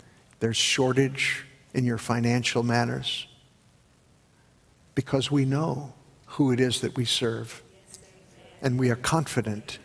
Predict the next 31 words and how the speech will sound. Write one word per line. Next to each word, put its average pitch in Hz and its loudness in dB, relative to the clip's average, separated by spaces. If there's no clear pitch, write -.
in 117 -2
his 120 0
ability. 131 -2
So 135 2
we 147 4
can 143 2
thank 190 2
him 104 2
tonight 113 -2
in 135 4
advance 135 0
of 123 -6
seeing 143 4
the 117 0
supply 139 4
or 120 2
the 120 2
answer. 160 2
Thank 147 2
you, 127 2
Lord. 139 -2
Would 208 2
you 302 2
just 247 -2
take 196 4
a 165 4
moment 160 2
and 117 0
thank 147 2
God 147 2
that 120 2